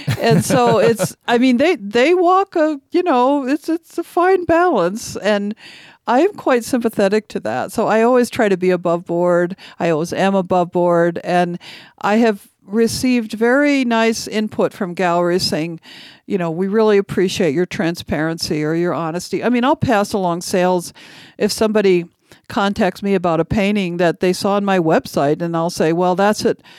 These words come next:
Speaker 2: such and such a gallery, contact them." And that is the professional thing to do,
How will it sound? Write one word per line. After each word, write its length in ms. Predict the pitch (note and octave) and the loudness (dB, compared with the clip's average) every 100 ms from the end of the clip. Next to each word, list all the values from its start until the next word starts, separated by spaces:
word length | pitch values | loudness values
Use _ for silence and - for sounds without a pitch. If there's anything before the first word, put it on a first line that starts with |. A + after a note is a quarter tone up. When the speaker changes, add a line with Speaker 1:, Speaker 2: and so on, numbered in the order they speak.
| - - - | -20 -20 -12
Speaker 2:
such 300 | - G#3 - | -2 -2 -2
and 100 | F#3+ | -4
such 220 | D#3+ E3 | -4 -4
a 60 | - | -4
gallery, 500 | F#3+ G#3+ C#4+ C#3+ D#3 | -2 0 2 0 -2
contact 520 | - A#2+ G3 E3+ - | -6 -6 -6 -8 -4
them." 420 | B3 F#3 D3 F#3 _ _ _ - | -4 -4 -6 -12 _ _ _ -8
And 120 | G3 | -4
that 160 | F#3+ G3+ | -2 0
is 140 | G3+ | 0
the 140 | - F3+ | -2 -4
professional 640 | - F#3+ G#3 G3 - F#3 | -4 -4 -2 -2 -4 -8
thing 240 | F3 F#3+ F3+ | -6 -6 -4
to 120 | E3 | -2
do, 380 | F#3+ F#3+ E3+ | 0 0 0